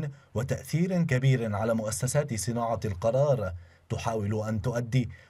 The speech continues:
لعبة سياسية مستقلة عن الكرملين. وثمة ترجيحات بأن الإدارة الأمريكية الجديدة التي لديها حساباتها الخاصة مع روسيا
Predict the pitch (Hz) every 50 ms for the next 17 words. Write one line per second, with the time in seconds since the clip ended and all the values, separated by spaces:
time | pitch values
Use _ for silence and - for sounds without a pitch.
0 | _ - 117 123 117 135 135 156 143 139 160 156 143 - 170 160 147 143 139 -
1 | 175 170 151 135 131 127 120 113 117 - - 139 135 - 147 151 143 139 139 135
2 | 127 117 104 113 113 113 110 - 135 147 160 143 107 101 95 92 87 85 85 -
3 | - - - - - - - 117 120 117 107 107 113 107 101 - 107 104 101 110
4 | 101 - 135 131 131 131 127 131 135 131 135 113 110 107 107 104 104 107 107 110
5 | 123 127 123 117 - 117 113 110 110 110 113 113 - 139 139 131 - - 120 113
6 | 104 104 110 107 120 131 139 139 156 160 160 - - - - - - - 139 156
7 | 139 - 196 190 190 185 208 214 208 180 175 151 131 131 - 131 123 123 131 139
8 | 135 131 120 123 117 104 87 - 143 143 139 - 135 131 - 135 135 127 123 113
9 | 117 117 110 123 135 139 135 - 117 101 95